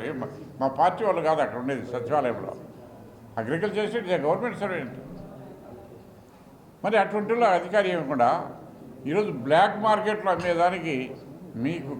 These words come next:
కావాల్సినటువంటి ఏజెంట్లకు కానీ, మీకు కావాల్సినటువంటి రైతులకు కానీ లో-, లారీ లోడు లోడు ఇచ్చారు. లారీ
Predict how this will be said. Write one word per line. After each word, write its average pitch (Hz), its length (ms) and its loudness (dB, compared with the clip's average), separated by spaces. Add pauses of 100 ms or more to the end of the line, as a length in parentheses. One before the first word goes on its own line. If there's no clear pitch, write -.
(120)
కావాల్సినటువంటి 139 1080 0 (560)
ఏజెంట్లకు 135 500 0
కానీ, 92 200 -4 (640)
మీకు 160 260 -2 (200)
కావాల్సినటువంటి 151 920 2 (840)
రైతులకు 180 500 4
కానీ 135 220 2 (1200)
లో-, 160 220 0 (100)
లారీ 175 260 4 (120)
లోడు 196 260 4
లోడు 202 220 6
ఇచ్చారు. 147 320 -2 (1700)
లారీ 147 260 2